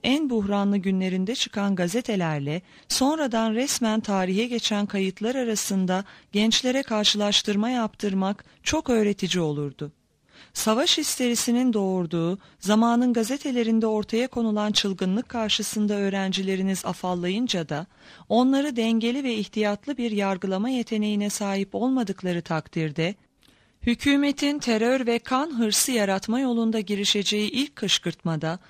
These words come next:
hepsinin bir anda aynı biçimde bir çılgınlığa kapılabilecekleri konusunda uyarırdınız.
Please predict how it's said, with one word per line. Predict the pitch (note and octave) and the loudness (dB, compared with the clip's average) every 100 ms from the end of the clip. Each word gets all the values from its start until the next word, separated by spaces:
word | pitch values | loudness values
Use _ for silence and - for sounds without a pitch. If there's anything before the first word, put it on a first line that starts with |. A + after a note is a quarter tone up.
| _ | _
hepsinin | - C#4+ - D4 C4+ B3 | -4 0 0 0 2 2
bir | C4 | 0
anda | D4 A#3+ G#3 G#3 | 0 0 0 0
aynı | A3 C#4+ C#4 | 0 -2 -4
biçimde | A3+ - A3+ A3 | -2 0 0 0
bir | G#3+ G#3+ | -2 -2
çılgınlığa | - G#3 F#3 G#3 G3+ G3+ A#3+ | -2 -2 0 0 0 -2 -4
kapılabilecekleri | A#3+ - G#3+ G#3 G3+ G#3 G#3 G3+ G#3 A#3+ | -6 -4 -4 -2 -2 0 -2 -2 -4 -2
konusunda | - A3+ G#3+ A3+ G#3+ G#3+ | -2 -2 -2 0 0 0
uyarırdınız. | F#3 F3 E3 D#3+ C3+ C#3+ C#3+ - - | 0 0 0 -4 -4 -6 -6 -8 -10